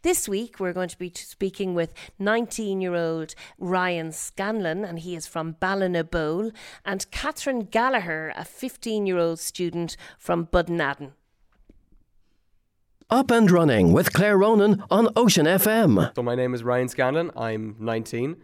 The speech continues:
Speaker 3: from Ballinabole. I have, um, brother and sister, fourteen and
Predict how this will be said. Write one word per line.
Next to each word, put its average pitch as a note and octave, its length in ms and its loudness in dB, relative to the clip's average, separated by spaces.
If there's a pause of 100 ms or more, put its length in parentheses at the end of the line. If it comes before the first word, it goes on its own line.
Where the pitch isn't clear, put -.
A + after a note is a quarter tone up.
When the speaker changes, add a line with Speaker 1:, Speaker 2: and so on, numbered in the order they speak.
Speaker 3:
from G2+ 160 -12
Ballinabole. G2+ 500 -6
I G2+ 80 -10
have, G2+ 400 -8
um, G2 460 -10 (100)
brother C#3 220 -6
and G#2+ 100 -6
sister, A#2 480 -6 (240)
fourteen G#2+ 640 -10 (200)
and F#2+ 500 -12